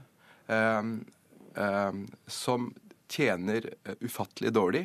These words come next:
hvis de i det hele tatt får betalt. Eh, de bor, eh, forferdelig kummerlig. Altså, Jo-, Josimar var senest, eh, for fire uker siden i Qatar, eh, og oppsøkte disse, eh, fremmedarbeiderne,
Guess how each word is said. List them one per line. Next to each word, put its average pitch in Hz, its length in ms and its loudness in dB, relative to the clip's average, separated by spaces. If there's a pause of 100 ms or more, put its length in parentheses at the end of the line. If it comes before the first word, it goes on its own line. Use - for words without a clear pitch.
(140)
hvis 110 160 -2
de 113 140 6
i 110 100 2
det 113 80 6
hele 107 160 0
tatt 98 160 0
får 95 240 4
betalt. 123 500 0 (600)
Eh, 110 380 2 (100)
de 131 240 2
bor, 120 400 6 (480)
eh, 107 760 2 (200)
forferdelig 110 560 0
kummerlig. 123 380 2 (100)
Altså, 123 320 0
Jo-, 113 220 -2 (160)
Josimar 139 420 4
var 123 240 4
senest, 120 640 -2
eh, 117 160 6 (460)
for 135 100 4
fire 113 400 6
uker 98 160 2
siden 104 320 4
i 104 180 6
Qatar, 127 600 4
eh, 113 640 4
og 113 480 4
oppsøkte 110 640 0
disse, 110 440 6 (420)
eh, 110 340 4
fremmedarbeiderne, 104 800 6